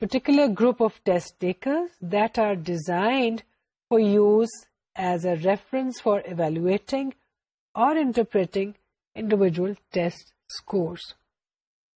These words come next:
آسان لفظوں میں ہم یہ کہہ سکتے ہیں کہ ہم جب ایک ٹیسٹ بناتے ہیں تو اس کو ایک ایسے سیمپل پہ لیتے ہیں جس کی ہم کوشش کرتے ہیں کہ وہ پاپولیشن کا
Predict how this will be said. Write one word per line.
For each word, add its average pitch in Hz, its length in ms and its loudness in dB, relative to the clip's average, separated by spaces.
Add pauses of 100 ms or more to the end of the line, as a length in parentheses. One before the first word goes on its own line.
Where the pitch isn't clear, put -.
(280)
آسان 214 420 -2
لفظوں 240 300 0
میں 220 80 4
ہم 196 100 -2
یہ 180 120 0
کہہ 156 200 -6
سکتے - 380 -14
ہیں 180 280 -8
کہ 208 220 -4 (880)
ہم 196 220 -4 (140)
جب 185 180 -4
ایک 175 200 -4
ٹیسٹ 175 300 -6
بناتے 156 440 -6
ہیں 240 60 -2
تو 233 120 -4
اس 214 120 -6
کو - 100 -2
ایک 226 140 -2
ایسے 196 240 -6 (100)
سیمپل 175 300 -2
پہ 214 120 0
لیتے 214 260 2
ہیں 233 80 0
جس 220 120 -8
کی 254 200 -2 (500)
ہم 240 140 -4
کوشش 269 420 0
کرتے 208 320 0
ہیں 214 100 2
کہ 214 80 0
وہ 214 160 2
پاپولیشن 190 600 -2
کا 190 180 -2